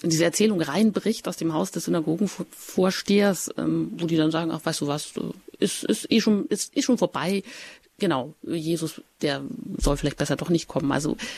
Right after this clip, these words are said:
zeigt sich da auch so ein bisschen so eine innere Abwehrhaltung, ähm, der, der Synagogenvorsteher oder der Verwandten des Synagogenvorstehers, die meinen, sie brauchen ihn vielleicht sowieso nicht oder es war eigentlich sowieso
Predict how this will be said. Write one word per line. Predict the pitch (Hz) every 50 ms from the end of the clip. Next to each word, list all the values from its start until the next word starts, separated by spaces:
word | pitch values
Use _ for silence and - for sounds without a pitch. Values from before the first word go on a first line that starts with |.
| - - _ _ _ _ _ - -
zeigt | - - 175 175 -
sich | 190 -
da | - 160 170
auch | 170
so | - 185
ein | 175
bisschen | 170 - - 175
so | 165 165
eine | 170 156 147 143 147 - -
innere | - 160 160 156 147 151 143 139 - - - - - - _ _ -
Abwehrhaltung, | - - - 220 214 202 190 202 202 196 - 220 208 208 208 202 - - - _ _ _ _ _ _ _ _ _ _ _ _ _ _ _ _ _ _ _ _ -
ähm, | - 175 160 - - - - - - - - - 185 - - 165 165 - - - - -
der, | - 180 175
der | 175 170
Synagogenvorsteher | - 165 165 165 - 170 185 226 214 - - 196 202 - - - 202 202 185
oder | - 175 180 160
der | - 160
Verwandten | - - 160 151 156 143 160 202 220 - - 220 220 220 - -
des | - 180 - 180 -
Synagogenvorstehers, | - 196 190 175 - 190 208 220 202 - - 202 196 - - 202 208 208 208 196 - -
die | - 190
meinen, | 185 175 175 180 175
sie | 165 170
brauchen | 160 - 175 190 196 196
ihn | 185 -
vielleicht | - 160 -
sowieso | - 165 175 160 170 180 214
nicht | 226 226 220 -
oder | 185 175 165 160
es | - - -
war | 165 165
eigentlich | 170 170 160
sowieso | 170 165 160 165 180